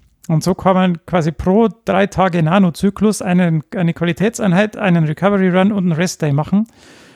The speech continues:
Und die kann man sich dann so, die d-,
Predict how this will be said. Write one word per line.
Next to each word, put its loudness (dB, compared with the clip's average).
Und -2
die -2
kann 2
man 4
sich -4
dann 0
so, 0
die -4
d-, -12